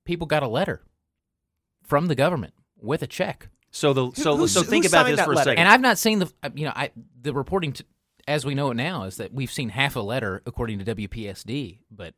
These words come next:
Speaker 2: So, so the government sent a letter with a pri-, with a check of private money to
Speaker 1: Mm-hmm.
Speaker 2: individual voters,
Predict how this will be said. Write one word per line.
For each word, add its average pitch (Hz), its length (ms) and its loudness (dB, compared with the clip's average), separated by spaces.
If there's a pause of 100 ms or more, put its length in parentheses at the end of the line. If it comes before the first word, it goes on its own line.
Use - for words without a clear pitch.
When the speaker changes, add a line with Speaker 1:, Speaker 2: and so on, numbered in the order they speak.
(400)
Speaker 2:
So, 156 420 2
so 143 260 2
the 123 160 -4
government 113 680 0 (480)
sent - 380 -4
a 170 80 -4
letter 127 500 -2 (1400)
with 123 240 -4
a 160 140 -2 (340)
pri-, 165 400 -2
with 165 180 -4
a 247 40 -8
check 135 540 -4
of 117 240 -6
private 170 460 0
money 127 440 -6 (300)
to 120 60 -6
Speaker 1:
Mm-hmm. 117 220 -2
Speaker 2:
individual 151 680 -2
voters, 110 600 -4